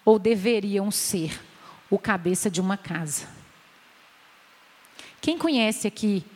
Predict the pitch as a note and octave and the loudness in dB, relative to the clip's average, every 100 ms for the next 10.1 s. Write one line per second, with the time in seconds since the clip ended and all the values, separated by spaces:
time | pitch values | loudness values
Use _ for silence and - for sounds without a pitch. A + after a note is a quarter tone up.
0 | - - - - - - A3+ G#3+ A3 A3 | -20 -20 -20 -20 -2 4 4 4 2 2
1 | F3 G#3 G#3+ G#3+ G#3+ G#3 G3 G3 G3+ - | 4 2 2 2 2 2 0 0 -2 -6
2 | - - - - - - G3+ G3+ - F#3+ | -16 -20 -20 -20 -20 -4 0 0 0 -4
3 | F3+ - F3+ F3+ - D#3+ D#3+ D3 D#3 - | -4 -4 -2 -4 -4 -6 -6 -6 -8 -12
4 | - - - - - B3+ B3+ B3 B3 G#3+ | -20 -20 -20 -20 2 4 4 0 0 0
5 | G#3 F#3 A#3+ A#3+ A#3+ A3+ B3 A3+ E4 - | 2 2 2 0 -2 -2 0 0 -2 0
6 | D4 - A#3+ G3 D#3+ D#3 - - - - | 0 4 4 2 -4 -6 -4 -4 -6 -12
7 | - - - - - - - - - - | -20 -20 -20 -20 -20 -20 -20 -20 -20 -20
8 | - C4 D4 D#4 C#4 B3 A#3 A3+ G3 D#3+ | 2 4 6 4 2 0 0 -2 -2 -4
9 | D3+ D#3 B3 C4+ C4 G#3 E3+ D#3+ - - | -6 -2 -2 0 0 0 0 0 -2 -4